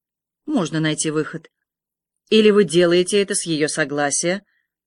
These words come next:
потому что некоторые понимают то, что я вам только что объяснил,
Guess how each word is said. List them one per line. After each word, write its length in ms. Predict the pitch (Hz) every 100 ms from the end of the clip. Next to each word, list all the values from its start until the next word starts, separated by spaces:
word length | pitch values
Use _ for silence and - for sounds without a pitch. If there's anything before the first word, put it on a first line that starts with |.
| _
потому 260 | 185 214 214
что 160 | -
некоторые 440 | 220 208 - 214 208
понимают 720 | 214 208 202 202 190 190 -
то, 180 | 202
что 180 | 185 -
я 140 | 190 190
вам 180 | 190
только 360 | 180 208 185 180
что 200 | - 180
объяснил, 640 | 175 185 185 190 190 180